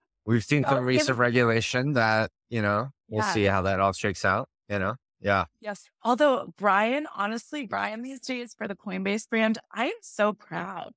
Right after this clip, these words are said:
Speaker 2: I'm like,
Speaker 1: I think he's fighting a good fight.
Speaker 2: like,
Speaker 1: Yeah.
Speaker 2: I think so. Yeah, he's great.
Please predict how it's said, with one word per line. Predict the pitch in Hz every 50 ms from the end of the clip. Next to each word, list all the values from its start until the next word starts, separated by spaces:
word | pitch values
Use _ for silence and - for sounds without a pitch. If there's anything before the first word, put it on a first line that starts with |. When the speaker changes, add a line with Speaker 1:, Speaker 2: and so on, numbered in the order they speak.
| _
Speaker 2:
I'm | 202 220 240
like, | 269 311 339 302 240 - - _ _ _ _ _ _ _ _
Speaker 1:
I | -
think | - 220 208
he's | 165 131 -
fighting | - 131 127 120
a | 110
good | 110 127 104
fight. | - - 160 220 147 -
Speaker 2:
like, | 247 233 220 - _ _ _ _ _
Speaker 1:
Yeah. | 117 113 107 90 - - - _ _ _
Speaker 2:
I | - - 339
think | - - 466 349 - -
so. | - - - 381 403 - 523 494 - - _ _ _ _ 453 _ _ _ _ _ _ _ _ _ _ _ _ -
Yeah, | - - - 214 202 196
he's | 226 262 320 349 -
great. | _ - 135 143 -